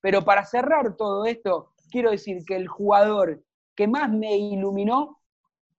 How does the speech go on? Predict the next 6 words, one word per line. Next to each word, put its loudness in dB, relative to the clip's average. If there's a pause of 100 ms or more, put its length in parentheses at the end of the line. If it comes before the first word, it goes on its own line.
(760)
y 0
que 4
me 4
ha 8
demostrado 6
que 0